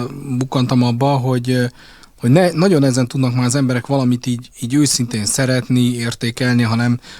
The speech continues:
hanem mindenben elkezdődik az, hogy de mi van mögötte, de mi a másik oldala.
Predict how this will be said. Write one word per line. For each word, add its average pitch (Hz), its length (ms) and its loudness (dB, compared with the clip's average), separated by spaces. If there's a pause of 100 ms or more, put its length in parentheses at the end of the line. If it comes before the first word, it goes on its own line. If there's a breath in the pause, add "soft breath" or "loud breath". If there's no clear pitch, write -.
hanem 123 240 2
mindenben 135 580 4
elkezdődik 120 640 -2
az, 120 180 -2
hogy 120 160 -2 (120)
de 135 100 0
mi 143 120 4
van 117 160 -2
mögötte, 123 640 0
de 123 100 0
mi 143 140 4
a 127 60 2
másik 123 420 -2
oldala. 120 480 -2